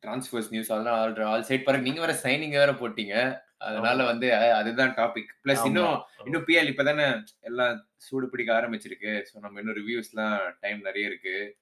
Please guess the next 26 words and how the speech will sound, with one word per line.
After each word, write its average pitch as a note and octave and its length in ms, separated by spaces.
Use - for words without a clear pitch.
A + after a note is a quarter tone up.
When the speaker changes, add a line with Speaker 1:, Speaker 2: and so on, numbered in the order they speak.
Speaker 1:
அதனால G2 480
இப்ப G2 180
வந்து G#2 420
Speaker 2:
இல்ல. - 160
Speaker 1:
யாரு, C#3+ 560
எந்த C3 280
கிளப், A#2+ 300
அதாவது A#2 340
டாப் - 340
கிளப்ஸ் G#2 240
வந்து A2+ 520
என்ன B2 260
பொசிஷன்ல A#2 480
அவங்களுக்கு F#2 760
பிளேயர் A2+ 360
தேவை, G#2 360
எந்த A2+ 280
சைனிங் A2 280
வந்து G#2+ 200
இம்பார்ட்டன்ட் G#2+ 540
ஜான்ல, F#2+ 440
and F2+ 360
Speaker 2:
ம். F#2 100
Speaker 1:
பண்ணுவாங்களா, G#2 500
மாட்டாங்களா? F2+ 400
Speaker 2:
யாரை - 20